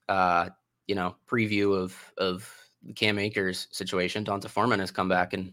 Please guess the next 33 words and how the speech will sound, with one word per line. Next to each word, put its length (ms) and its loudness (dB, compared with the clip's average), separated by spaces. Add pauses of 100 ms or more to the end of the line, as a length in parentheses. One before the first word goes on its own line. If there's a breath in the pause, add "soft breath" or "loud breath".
(100)
and 160 -4
been 200 0
good, 280 0
maybe 260 0
not 180 -2
as 220 0
explosive, 520 -4
but 260 -2 (480 soft breath)
his 180 4
last 300 10
two 120 2
games, 580 0 (160)
uh, 220 -8
nineteen 540 0
for 180 0
one 180 2
oh 80 2
nine, 540 0 (880)
one 160 0
reception, 640 0
and 100 -2
then 140 -2
last 380 -4
week, 220 -6
thirteen 460 -2
for 120 -6
forty-seven 640 0
and 100 -2
a 60 -6
touchdown 540 -2
with 400 -10
two 140 -4
receptions. 760 -2